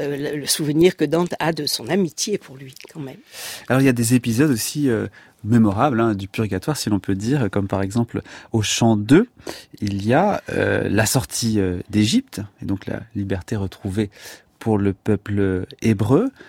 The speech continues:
Speaker 2: Euh, qu'est-ce qu'on peut en dire de ce, de
Speaker 1: Euh.
Speaker 2: ce moment-là, euh, Daniel Robert ?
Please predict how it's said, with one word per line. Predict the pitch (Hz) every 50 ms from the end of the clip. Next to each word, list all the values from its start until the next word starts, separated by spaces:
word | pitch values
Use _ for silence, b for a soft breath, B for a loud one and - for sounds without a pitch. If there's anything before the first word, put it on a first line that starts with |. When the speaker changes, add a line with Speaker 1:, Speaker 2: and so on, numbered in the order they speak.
| B B B B - - -
Speaker 2:
Euh, | 117 107 107 107 107 104 101 101 101 101 101 101 -
qu'est-ce | - - -
qu'on | 139 131
peut | - - 120
en | 113 113
dire | 110 104 107 117 123 117
de | 110 113 104
ce, | - - - - - 104 98 95 92 92 98 - _ - -
de | 117 117 147 147 107
Speaker 1:
Euh. | 104
Speaker 2:
ce | - - - - 113 107 104
moment-là, | 101 104 107 110 107 104 104 104 104 107 110 110 113 110
euh, | 104 98 98 95 95 98 104 107
Daniel | - 107 107 107 107 104 104
Robert ? | 101 107 101 101 104 104 110 110 107 101